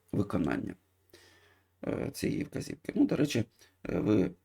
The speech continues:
і ще раз звертаю увагу, ви бачили, що, от, наприклад, оця ось вказівка, е, вона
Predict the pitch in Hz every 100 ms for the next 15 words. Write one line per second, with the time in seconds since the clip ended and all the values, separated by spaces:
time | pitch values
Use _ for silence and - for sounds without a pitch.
0 | _ - - 92 87 92 - - - -
1 | - - - - - - - - - 101
2 | - 113 - - - 123 - - - -
3 | - - - - - 208 - _ _ _
4 | - - - - _ - - 65 - 104
5 | - -